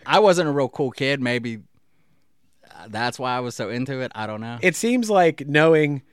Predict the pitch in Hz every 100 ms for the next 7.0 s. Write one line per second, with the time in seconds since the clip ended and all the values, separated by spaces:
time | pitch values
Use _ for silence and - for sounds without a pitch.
0 | _ _ 139 143 139 131 135 127 131 123
1 | 120 135 127 113 113 123 123 127 117 113
2 | _ _ _ - - 170 160 160 160 -
3 | 139 127 120 _ - - 127 127 127 127
4 | 120 127 123 123 123 123 123 139 127 120
5 | 127 117 117 120 127 123 123 131 120 117
6 | - 120 120 120 117 113 113 113 -